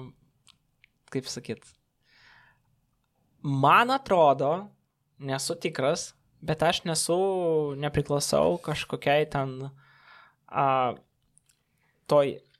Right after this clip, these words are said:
tai kategorijai žmonių, pagal kurios ten žmonės kažkiek tai ten tave, nežinau, gyvenime galėtų, tarkim, ten pamato gatvę ir nepraeis.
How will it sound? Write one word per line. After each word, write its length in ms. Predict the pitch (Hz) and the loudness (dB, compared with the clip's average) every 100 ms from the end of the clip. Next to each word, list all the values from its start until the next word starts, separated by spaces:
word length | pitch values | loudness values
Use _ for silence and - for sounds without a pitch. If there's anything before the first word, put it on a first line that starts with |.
| _ - | _ -2
tai 160 | 147 156 139 | 2 4 2
kategorijai 800 | - 135 120 123 143 135 123 | -4 -2 0 4 4 2 -2
žmonių, 540 | 123 127 135 127 185 233 170 240 - _ _ _ _ _ _ _ _ _ _ - | -6 -8 -8 -6 -2 0 -2 -4 -10 _ _ _ _ _ _ _ _ _ _ -4
pagal 380 | 143 147 143 - - _ _ - | 0 2 0 -4 -20 _ _ -6
kurios 420 | 147 139 147 185 | 0 2 4 2
ten 160 | - 147 | -2 -8
žmonės 540 | 135 139 156 160 151 - | -2 2 2 0 -4 -8
kažkiek 440 | - - 147 147 | -12 -4 -2 -2
tai 120 | - | -4
ten 240 | 127 120 120 135 147 | -6 -8 -10 -16 -14
tave, 480 | - 117 123 127 127 - | -8 -4 -4 -4 -10 -16
nežinau, 420 | 127 123 123 127 143 - | -14 -12 -14 -16 -16 -10
gyvenime 680 | 139 131 147 160 156 143 | -6 -2 -2 -4 -8 -8
galėtų, 560 | 131 123 127 135 135 127 127 123 123 - - - - - - | -6 -4 0 0 -2 -8 -6 -8 -12 -20 -20 -20 -20 -20 -12
tarkim, 320 | 127 - 123 | -12 -10 -8
ten 160 | 120 | -6
pamato 420 | 120 131 147 143 127 | -2 0 0 0 0
gatvę 440 | - 220 - 202 - | 0 0 -2 -4 -4
ir 240 | 170 160 | -2 -2
nepraeis. 720 | 156 151 - 143 143 123 - | 0 -2 0 0 2 0 -4